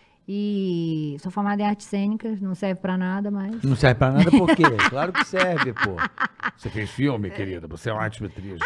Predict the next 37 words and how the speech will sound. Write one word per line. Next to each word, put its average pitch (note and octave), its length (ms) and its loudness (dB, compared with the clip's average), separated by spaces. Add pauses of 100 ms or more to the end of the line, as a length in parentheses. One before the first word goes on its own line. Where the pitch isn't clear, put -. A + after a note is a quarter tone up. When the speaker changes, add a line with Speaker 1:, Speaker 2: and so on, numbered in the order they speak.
(140)
Speaker 1:
não, B4+ 180 0
mas B3 340 2
sim, C4+ 240 -8
mas G3+ 140 -2
Speaker 2:
Pessoa A3+ 160 2
Speaker 1:
hoje - 20 -2
em - 20 -4
dia C4+ 120 6
Speaker 2:
duvidosa, E3 760 4
Speaker 1:
mas D4 220 0
Speaker 2:
atriz D3 340 -4
ótima. F#2 280 -8 (180)
Speaker 1:
sim, A#3 80 -4
mas A#3 240 0
Speaker 2:
Aí A3+ 100 -2
Speaker 1:
qu-, C4 120 -6
Speaker 2:
você - 80 -8
Speaker 1:
quantas F#4 340 2
vezes D#4 180 0
eu D#4 60 -2
me C#4+ 80 -2
questionei C4+ 480 2
que C4 80 0
eu - 40 -2
falei, A#3+ 140 0
Se - 100 -4
eu B3+ 60 -2
tivesse A#3 480 -10
investido G3+ 560 -8
em G3 160 -6
colocar F#3+ 440 -6
peito A3+ 360 -4
e - 20 -4
bunda, A3+ 440 -2
eu G3 100 0
teria A3+ 500 0 (380)
né, A#3+ 460 -4